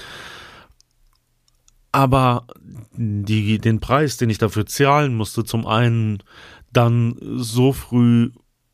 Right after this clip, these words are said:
ja, mit Drau-, Drogen dann auch aufzuhören und den Preis dafür, geistig vielleicht auch so reif und so weit heute zu sein,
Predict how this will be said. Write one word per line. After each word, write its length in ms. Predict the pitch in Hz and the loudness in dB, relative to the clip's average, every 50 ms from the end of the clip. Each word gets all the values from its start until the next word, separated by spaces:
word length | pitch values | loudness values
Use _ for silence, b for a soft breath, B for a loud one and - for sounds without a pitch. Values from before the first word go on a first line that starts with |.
| _ _ _ _ _ _ _ _ _ _ - | _ _ _ _ _ _ _ _ _ _ -8
ja, 300 | 123 113 104 101 110 110 | -6 -2 0 2 2 2
mit 200 | 110 117 - - | 2 0 -2 0
Drau-, 300 | 117 123 127 131 127 113 | 2 2 2 2 0 -2
Drogen 400 | 107 - - 131 127 123 123 113 | -4 0 0 0 2 2 0 0
dann 200 | 117 117 117 107 | 0 0 0 0
auch 220 | 110 120 110 - | -2 -2 -2 0
aufzuhören 920 | - 131 151 165 - - - 120 110 104 104 104 104 110 120 127 127 127 _ _ _ _ _ _ _ _ _ _ _ _ _ _ _ _ _ _ _ - - _ - | 2 2 2 2 0 -6 -4 -2 0 2 2 2 2 0 0 -2 -6 -10 _ _ _ _ _ _ _ _ _ _ _ _ _ _ _ _ _ _ _ -16 -16 _ -4
und 480 | - 117 110 107 107 107 95 - - - B B B B B B B B B B B B B B _ _ _ _ _ _ _ _ _ - | -2 0 2 2 2 0 -2 -6 -10 -18 B B B B B B B B B B B B B B _ _ _ _ _ _ _ _ _ -8
den 220 | 131 110 113 110 107 | 0 0 0 0 0
Preis 360 | - - 117 117 113 113 - | 0 2 2 2 2 0 0
dafür, 440 | - 123 123 123 - - 120 117 101 | 0 2 2 2 0 0 0 0 0
geistig 580 | - - 110 123 156 160 - - 135 113 - | 0 -2 0 0 -2 -4 -6 -4 -4 -4 -2
vielleicht 320 | - - 113 107 101 - - | 0 0 0 0 0 -2 0
auch 200 | 120 117 101 95 | 0 0 0 -2
so 260 | 104 110 120 120 120 | -2 0 2 2 2
reif 400 | 113 117 120 117 120 123 120 - | 2 2 2 2 2 0 -2 -4
und 120 | 113 107 | -8 -6
so 180 | 98 107 107 101 | -4 -4 -2 0
weit 400 | 113 113 113 117 120 - - - | 2 0 0 0 -4 -6 -2 2
heute 360 | 131 143 170 - - 135 117 | 2 4 4 2 0 -4 -6
zu 220 | - - - 107 101 | -6 -6 -8 -8 -6
sein, 480 | 95 101 101 104 107 104 104 107 101 | -4 -2 0 0 0 0 -2 -4 -8